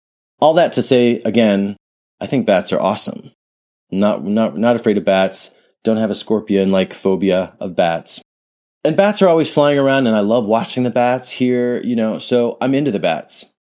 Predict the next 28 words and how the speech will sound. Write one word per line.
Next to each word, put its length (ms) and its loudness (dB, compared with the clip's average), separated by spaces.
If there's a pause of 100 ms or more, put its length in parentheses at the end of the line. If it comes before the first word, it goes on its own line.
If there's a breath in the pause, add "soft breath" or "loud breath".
(340)
All 140 4
of 60 0
a 100 -2
sudden, 380 0
though, 440 0
not 400 0
exaggerating, 760 0
I'm 100 -8
walking, 460 -2
just 140 -8
having 280 -4
a 80 -4
pleasant 580 -2 (320)
evening, 600 2
loving 380 -2
my 100 0
stroll. 640 -2 (420)
This 180 0
bat 300 0
comes 220 -2
flying 580 0 (100)
at 300 0
my 160 0
mouth. 600 -4 (580)
And 100 -2
I'm 200 0
not 220 2
exaggerating. 880 0